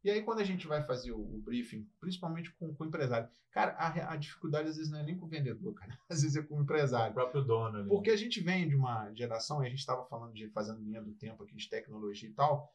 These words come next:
Speaker 1: mas no Brasil eu percebo muito isso, porque eu peguei algumas crises complicadas, cara, e a gente vê o que tá acontecendo agora, eu fico lembrando do começo dos anos noventa, eu falo, "Cara, isso aqui é pinto, perto do que tava acontecendo lá."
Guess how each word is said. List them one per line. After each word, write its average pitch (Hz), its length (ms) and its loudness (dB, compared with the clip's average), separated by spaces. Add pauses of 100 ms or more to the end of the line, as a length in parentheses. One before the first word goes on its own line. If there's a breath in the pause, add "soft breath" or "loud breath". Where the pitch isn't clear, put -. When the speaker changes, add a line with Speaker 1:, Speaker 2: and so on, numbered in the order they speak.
(240 loud breath)
Speaker 1:
mas 139 180 4
no 160 80 4
Brasil 165 480 4
eu 175 100 2
percebo 170 360 -2
muito 165 260 -4
isso, 131 200 2
porque 139 80 -4
eu 143 40 0 (120)
peguei 175 140 0
algumas 202 680 -2 (320)
crises 139 300 0
complicadas, 160 680 2
cara, 104 160 -8
e 110 60 -4
a - 20 -6
gente 131 240 -8
vê 131 80 -4
o 135 60 2
que - 80 -8
tá 135 80 0
acontecendo 127 480 -4
agora, 135 420 2 (220 loud breath)
eu 117 80 -6
fico - 200 -10
lembrando 147 400 4
do 131 60 4
começo 123 360 -6
dos 117 80 -14
anos 117 200 -10
noventa, 113 360 -10
eu - 40 -12
falo, 107 180 -4
"Cara, 101 160 -6
isso - 140 -8
aqui 107 260 -10
é 110 40 -8
pinto, 110 400 -8 (100)
perto 101 220 -8
do 104 60 -20
que - 120 -20
tava 101 220 -8
acontecendo 101 500 -12
lá." 98 180 -14